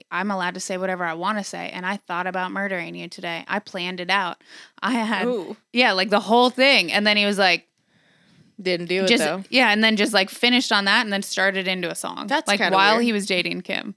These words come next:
Speaker 2: Huh.
Speaker 1: I was like, "Wow,
Speaker 2: Way to
Speaker 1: Kim,
Speaker 2: be,
Speaker 1: get the fuck out."
Speaker 2: way to be honest.
Speaker 1: Yeah, I guess.
Speaker 2: You know, I love, my favorite thing is, like, those Kanye things. It's, like, Kanye's funniest moments. There's one where Kim Kardashian's like,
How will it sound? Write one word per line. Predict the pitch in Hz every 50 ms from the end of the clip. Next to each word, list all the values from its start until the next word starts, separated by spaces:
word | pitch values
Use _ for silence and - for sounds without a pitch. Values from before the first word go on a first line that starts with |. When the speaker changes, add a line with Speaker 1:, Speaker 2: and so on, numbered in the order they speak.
| _ _ _
Speaker 2:
Huh. | - - 453 427 285 - _ _ _ _ -
Speaker 1:
I | 226
was | 208 185
like, | 190 190 - -
"Wow, | - - 92 78 58 52 - - 71 -
Speaker 2:
Way | - 240 285
to | 339
Speaker 1:
Kim, | 349 - 202 262 180
Speaker 2:
be, | 175
Speaker 1:
get | 196 190 196
the | 196
fuck | - 240 185 220
out." | 214 233 240 240
Speaker 2:
way | 226 233
to | 262 311
be | 294 233 190
honest. | 196 226 220 156 190 208 - - - - _ _ _ _ _ -
Speaker 1:
Yeah, | - 190 190 190
I | 185
guess. | 190 185 170 -
Speaker 2:
You | 180 175
know, | 175 170 165 220 - _ _ -
I | 214 247
love, | 262 254 214 214 196 226
my | 226 233
favorite | 226 - 226 226 208 214 202 226 226 220
thing | - 190 185 190
is, | 190 190 185 185
like, | 180 175 175
those | 175 170 165
Kanye | - - 175 165 175 175 180 175
things. | - 190 196 196 175
It's, | 170 151 -
like, | 180 175 175
Kanye's | - 190 175 170 175 175 170 170 -
funniest | 185 175 165 165 170 170 -
moments. | 185 160 160 160 165 170 180 202 214 -
There's | 196 185 202 196 185
one | 170 170 175
where | 175 175 190
Kim | - - 214 175
Kardashian's | 180 - 160 151 147 185 - 190 180 175
like, | 180 180 -